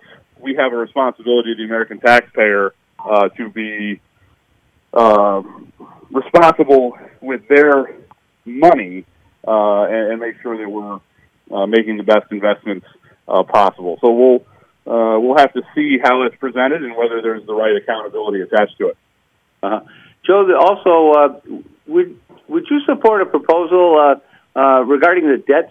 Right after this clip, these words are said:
Speaker 2: ceiling, uh, the, the way that's increased, to, uh, have the president make the proposal subject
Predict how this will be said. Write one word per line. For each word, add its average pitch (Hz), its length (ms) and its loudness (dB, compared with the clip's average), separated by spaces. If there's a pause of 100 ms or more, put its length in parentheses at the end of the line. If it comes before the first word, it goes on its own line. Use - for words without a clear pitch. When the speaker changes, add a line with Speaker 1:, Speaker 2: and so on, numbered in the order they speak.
Speaker 2:
ceiling, 110 480 0 (120)
uh, 117 220 -2
the, 113 160 -4 (320)
the 143 100 -2
way 156 220 2
that's 160 320 0
increased, 127 640 -4 (500)
to, 143 300 2
uh, 135 480 2 (220)
have 175 280 0
the 135 40 0
president 180 640 0
make 180 220 0
the - 100 -2
proposal 151 680 0
subject 180 400 0